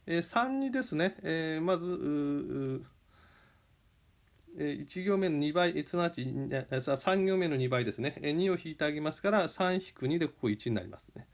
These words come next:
えー、それからこれはマイナス七に何を引くかというと、ね、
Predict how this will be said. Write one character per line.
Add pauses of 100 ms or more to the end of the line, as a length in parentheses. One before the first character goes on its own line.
(220)
え
ー、
そ
れ
か
ら
こ
れ
は
マ
イ
ナ
ス
七
に
何
を
引
く
か
と
い
う
と、 (300)
ね、